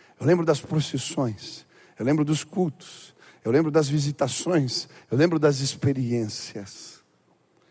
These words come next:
Sabe, o remédio pra alma aflita são as lembranças reparadoras. Jeremias, no seu livro de Lamentações, o chamado profeta chorão,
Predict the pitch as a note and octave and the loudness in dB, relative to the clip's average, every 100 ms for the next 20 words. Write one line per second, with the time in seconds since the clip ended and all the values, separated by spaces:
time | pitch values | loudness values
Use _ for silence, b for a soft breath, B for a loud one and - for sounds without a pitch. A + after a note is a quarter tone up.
0 | b b - D3 D3 C#3 C3 A2+ A2+ A#2 | b b -2 0 2 2 0 0 -2 2
1 | D#3 D#3 B2+ G#2+ A#2+ A2+ D3+ C3+ A#2+ G#2+ | 4 4 0 -4 -2 4 4 4 -2 -6
2 | - - D#3 C#3+ - G#2 G#2 - b b | -12 -6 -6 -6 -6 -10 -10 -18 b b
3 | b b b - - C3+ C3+ C3+ B2+ B2+ | b b b -8 -2 2 2 4 4 4
4 | A#2+ C3 A#2+ - F#2 F#2+ G#2 G#2 F#2+ F2+ | 4 4 2 -4 -6 -2 0 0 0 -2
5 | G2+ G2 E2+ - - - _ b b b | 0 -2 -2 -12 -16 -18 _ b b b
6 | - C3+ B2+ C#3 D#3+ C3+ G#2+ - - _ | -2 0 4 4 4 4 -2 -10 -14 _
7 | A2 - C#3+ D3+ D#3+ C3+ E3 E3 D3+ F#3 | -6 -2 0 2 0 0 2 4 2 0
8 | D#3+ B2+ - G#2+ G#2 - - - _ b | -6 -8 -8 -8 -10 -12 -20 -20 _ b
9 | b b b b b A2+ C3 C3+ D#3+ C3 | b b b b b -8 0 4 4 2
10 | C#3+ B2 - D3+ C#3+ - C3+ B2+ | -2 2 0 0 -4 -2 0 0